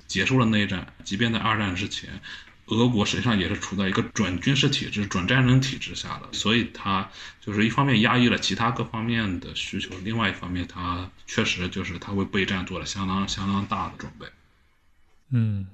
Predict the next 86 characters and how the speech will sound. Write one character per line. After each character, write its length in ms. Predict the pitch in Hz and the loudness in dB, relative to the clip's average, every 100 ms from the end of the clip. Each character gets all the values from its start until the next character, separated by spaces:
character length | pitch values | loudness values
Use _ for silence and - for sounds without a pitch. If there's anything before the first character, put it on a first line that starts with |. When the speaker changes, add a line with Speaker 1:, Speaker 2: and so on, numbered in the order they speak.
| - _ - | -18 _ 0
Speaker 2:
因 100 | 143 | 4
为 60 | |
我 160 | 165 147 | 6 6
们 120 | 120 | 4
知 120 | 175 | 4
道 160 | 185 156 | 6 4
现 240 | - 165 | 4 2
在 500 | 151 147 131 123 123 123 | 4 6 6 4 2 0
国 140 | 123 | 0
内 260 | 147 151 127 | 2 2 0
其 180 | - 120 | -2 -4
实 300 | 127 120 127 | -2 -2 -2
一 100 | 123 | -2
直 380 | 120 113 117 113 | -2 -2 -2 -2
对 200 | 139 117 | -2 0
俄 180 | 85 120 | 0 0
国 200 | 123 120 | 2 2
有 80 | 110 | 0
一 80 | |
个 100 | 110 | -2
戏 200 | 110 - | -4 -4
称 220 | 127 127 127 | -4 -2 -2
嘛， 200 | 117 110 | -2 0
战 200 | 151 135 | 2 4
斗 120 | 131 | 2
民 260 | 110 107 | 2 0
族。 220 | 107 - - - - - | -4 -10 -16 -20 -20 -2
那 140 | 123 117 | 2 6
当 140 | 151 | 6
然 100 | 156 | 6
也 60 | 143 | 4
有 120 | 147 | 4
很 160 | 143 | 2
多 140 | 113 127 | 2 4
人 100 | 123 | 2
出 140 | - | 2
来 100 | 131 | 2
质 300 | 127 - 151 | 2 2 2
疑 140 | 107 104 | 2 -4
啊， 180 | 98 | -6
认 220 | 113 127 117 | -2 0 0
为 360 | 113 127 143 | 0 2 0
从 400 | 131 127 120 127 - | -2 -4 -2 -4 -6
俄 200 | 135 123 | 0 0
军 300 | 127 139 139 | 2 0 0
整 160 | 131 113 | 0 0
个 120 | 131 | 0
的 340 | 127 117 113 - | 2 2 0 0
最 120 | - 151 | 2 4
近 140 | 151 | 4
三 160 | 175 170 | 6 6
百 100 | 127 | 6
年 140 | 120 | 4
的 80 | 151 | 4
历 140 | 165 | 2
史 160 | - 110 | 0 2
上 280 | 131 123 113 | 4 4 2
来 140 | 110 | 0
说， 580 | - 127 120 117 113 113 | 0 0 2 2 0 -2
他 160 | - 143 | 2 2
称 180 | - 143 | 2 0
为 140 | 120 | 2
战 180 | 139 135 | 4 4
斗 120 | 127 | 4
民 220 | 117 117 120 | 2 0 -2
族 500 | 113 113 117 120 117 | -4 -4 -2 -2 -2
好 180 | 123 | 0
像 140 | 117 135 | 2 2
有 80 | 131 | 2
点 100 | 117 | 2
勉 220 | 107 123 | 2 0
强 160 | - | -4
啊。 140 | 87 - | -12 -4
我 140 | 117 | 4
不 80 | 131 | 8
知 20 | |
道 80 | 214 | 10
你 100 | 143 | 8
怎 140 | 127 110 | 4 2
么 80 | |
看 180 | - 170 | 2 2
待 120 | 131 | 2
这 80 | 120 | 0
个 80 | 110 | 0
问 120 | 110 110 | -2 -6
题。 180 | - | -14